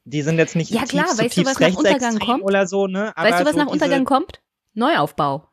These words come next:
Speaker 2: Irgendwas
Speaker 1: Ja.
Speaker 2: anderes. Und wenn,
Speaker 1: Naja, und das
Speaker 2: wenn,
Speaker 1: wird uns
Speaker 2: wenn
Speaker 1: ja auch als
Speaker 2: wirklich
Speaker 1: Generation die ganze Zeit erzählt, ne? Also wir haben das, also das begleitet uns ja, ne?
Speaker 2: Hm.
Speaker 1: Nine eleven irgendwie als erstes großes politisches Ding, Finanzkrise, Geflüchtetenkrise und so weiter und so fort.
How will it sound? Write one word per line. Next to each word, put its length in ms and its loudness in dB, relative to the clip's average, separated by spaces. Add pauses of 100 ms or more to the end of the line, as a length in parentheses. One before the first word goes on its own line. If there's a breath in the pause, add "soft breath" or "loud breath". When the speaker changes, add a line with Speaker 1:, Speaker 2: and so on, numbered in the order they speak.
(160)
Speaker 2:
Irgendwas 600 2
Speaker 1:
Ja. 80 -2
Speaker 2:
anderes. 540 0 (720)
Und 140 0
wenn, 160 2
Speaker 1:
Naja, 140 0
und 60 2
das 80 2
Speaker 2:
wenn, 60 0
Speaker 1:
wird 140 0
uns 140 2
Speaker 2:
wenn 40 0
Speaker 1:
ja 100 2
auch 40 4
als 100 2
Speaker 2:
wirklich 200 0
Speaker 1:
Generation 640 -2
die 80 -14
ganze 260 -6
Zeit 220 0
erzählt, 480 -2
ne? 100 2
Also 220 0
wir 100 4
haben 160 2
das, 160 2
also 180 0
das 140 0
begleitet 480 2
uns 240 -12
ja, 320 -2
ne? 200 0
Speaker 2:
Hm. 220 -10
Speaker 1:
Nine 240 2
eleven 440 2
irgendwie 260 -2
als 160 2
erstes 280 -2
großes 260 -2
politisches 460 -2
Ding, 300 4
Finanzkrise, 640 0
Geflüchtetenkrise 720 -2
und 200 4
so 100 4
weiter 320 4
und 100 -4
so 80 -8
fort. 300 -4